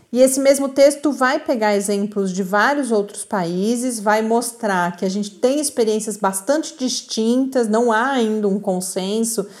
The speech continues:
sobre o que acontece quando se reabrem as escolas, mas o texto indica algo que sim seria um ponto em comum, que o indicador fundamental para essa decisão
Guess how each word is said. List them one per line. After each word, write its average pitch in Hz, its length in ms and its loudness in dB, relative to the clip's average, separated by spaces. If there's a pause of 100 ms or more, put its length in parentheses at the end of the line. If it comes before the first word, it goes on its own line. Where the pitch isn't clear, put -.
(160)
sobre 202 280 2
o 202 80 2
que 240 80 2
acontece 220 800 0
quando 196 260 0
se 190 220 -4
reabrem 180 600 0
as 175 120 -4
escolas, 240 500 2 (380)
mas 208 400 2
o 247 80 0
texto 254 360 4
indica 277 720 -2 (300)
algo 285 500 4
que 254 500 -6 (500)
sim 359 420 0
seria 277 380 0
um 269 180 -4
ponto 226 400 -2
em 226 60 0
comum, 214 420 -2 (360)
que - 500 -4
o 254 180 4
indicador 240 920 4
fundamental 240 1080 2
para 202 200 -2
essa 180 240 -2
decisão 190 540 -2